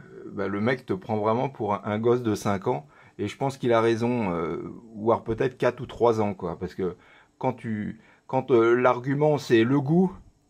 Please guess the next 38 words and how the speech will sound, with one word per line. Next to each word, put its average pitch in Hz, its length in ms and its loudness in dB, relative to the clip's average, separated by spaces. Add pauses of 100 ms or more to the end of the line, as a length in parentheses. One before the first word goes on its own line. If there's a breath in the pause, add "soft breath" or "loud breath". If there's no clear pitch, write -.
(440)
plutôt 156 280 0
que 143 120 2
l'efficacité, 139 960 -2 (640 soft breath)
euh, 98 280 -2
tu 98 180 -8
sais 135 220 0
qu'on 101 460 0
te 95 40 -10
prend 117 220 -4
vraiment 110 320 -2
pour 104 200 -4
un 107 80 -2
con 131 320 -6
et 117 180 0
que 120 100 -2
t'es 104 200 -2
très 120 200 -4
très 113 200 -2
con 127 220 -6
si 117 140 -12
t'y 110 140 -10
crois. 92 340 -8 (760)
Donc 101 220 -12
il 98 100 -8
dit 127 200 -10
que, 82 340 -2 (600 soft breath)
euh, 98 100 -8
son, 85 500 -8 (160)
son 107 220 -6
supplément, 117 800 0
euh, 62 100 -6 (520 soft breath)
cible 143 540 -2
les, 98 260 0
les 107 200 -2
tissus 143 400 -10
conjonctifs, 120 800 -4
donc, 101 240 -6
euh, 90 340 2